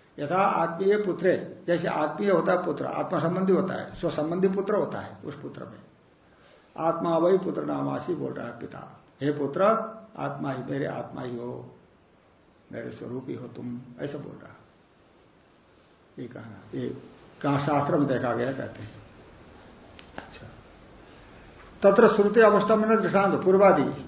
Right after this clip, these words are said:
मीमांसा गया पूर्व पक्ष, तो श्रुति के सहारे से दृष्टांत देते हैं, यथा आत्मा वही पुत्र नामासी इत्यादि है, तुम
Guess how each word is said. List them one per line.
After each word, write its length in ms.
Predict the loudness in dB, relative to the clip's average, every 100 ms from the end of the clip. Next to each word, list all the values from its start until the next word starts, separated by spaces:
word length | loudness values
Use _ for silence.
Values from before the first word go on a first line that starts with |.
| 0
मीमांसा 380 | 2 4 4 6
गया 200 | 6 4
पूर्व 320 | 2 2 2
पक्ष, 160 | 0 -2 -4 -8 -16 -20 -16 -10
तो 60 |
श्रुति 400 | -2 2 4 6
के 80 | 6
सहारे 400 | 4 4 6 4
से 140 | 4 0
दृष्टांत 460 | -2 -4 -2 0
देते 200 | 0 -2
हैं, 80 | -2
यथा 640 | -2 0 0 0 -4 -10 -18 -20 -20 -20 -20 -20 -20 -20 -20 -10 -2
आत्मा 320 | -2 0 0
वही 180 | 2 0 -2 -12 -18 -20 -20 -20 -20 -20 -20 -16 -6
पुत्र 200 | -4 -2
नामासी 500 | -4 -4 -6 -6 -8
इत्यादि 380 | -6 -10 -10 -12
है, 180 | -12 -16 -20 -20 -20 -20 -20 -20 -20 -16
तुम 200 | -12 -12